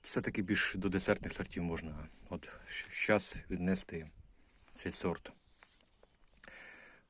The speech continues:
Е, десь так, е, відсотків сімдесят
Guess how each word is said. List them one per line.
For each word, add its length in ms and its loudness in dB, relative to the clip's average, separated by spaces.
Е, 200 0
десь 300 2
так, 340 4
е, 220 2
відсотків 720 0
сімдесят 680 2